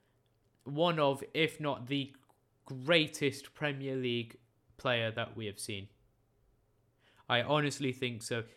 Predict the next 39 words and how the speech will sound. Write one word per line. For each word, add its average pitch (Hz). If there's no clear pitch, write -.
You 120
can 131
quote 165
me 143
on 135
that 127
right 131
now. 120
Salah 165
will 156
be 147
the 135
greatest 147
Premier 143
League 127
player 117
we 131
have 123
ever 120
seen. 117
If -
you 208
disagree, 180
let 160
me 175
know 170
who 165
you 160
think. -
Um, 131
so -
Liverpool 240
si-, 220
lined 202
up, 196
uh, 175
with 170
Alisson, 180
Robertson, 165